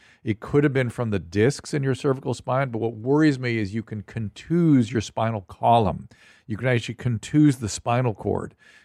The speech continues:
Like, it, when it bangs, you know, it goes, you sort of, like, if you're shaking pickles in a jar, they go back and forth, and you can kind of hit it in such a way that it causes a contusion. It doesn't have to even contuse. It could just be a sudden shock to the,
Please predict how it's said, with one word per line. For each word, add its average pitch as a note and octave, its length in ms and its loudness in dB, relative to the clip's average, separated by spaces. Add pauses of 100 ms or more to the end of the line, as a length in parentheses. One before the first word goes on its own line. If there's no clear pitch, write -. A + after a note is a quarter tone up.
Like, A2 300 0
it, A#2 180 -6
when G#2+ 160 0
it F#2 180 -6
bangs, B2 480 2
you A#2 80 -4
know, G#2 100 2
it F#2 60 -4
goes, A2 380 2
you G#2+ 220 -6
sort C3+ 180 0
of, A#2 80 4
like, G#2+ 160 0 (180)
if - 120 -18
you're G2 100 -14
shaking A#2+ 460 -4
pickles A#2+ 320 -4
in G#2+ 80 -4
a G2+ 80 -4
jar, A2+ 260 0
they A2+ 80 -2
go G2+ 120 -4
back G#2+ 280 -2
and G#2 100 -4
forth, A#2+ 280 4 (420)
and A#2+ 160 2
you A#2 80 4
can A2 240 -4
kind G3 200 2
of G#2 100 2 (220)
hit F#3 260 4
it A2+ 120 4
in G#2 60 -4
such A#2+ 240 -2
a A#2 40 -4
way C3 340 4 (340)
that A2 160 4
it A#2 140 0
causes A2 400 0
a G#2+ 80 0
contusion. A2 1000 0
It - 60 -20
doesn't C3 180 -2
have G#2+ 100 -4
to G2+ 80 -6
even F2 160 -8
contuse. G#2+ 440 0
It F2+ 60 -6
could F2 100 -8
just F2+ 120 -6
be G#2 80 -2
a F2+ 80 0
sudden F#2+ 320 -4
shock G#2 460 0
to G2+ 80 -6
the, F2 200 -4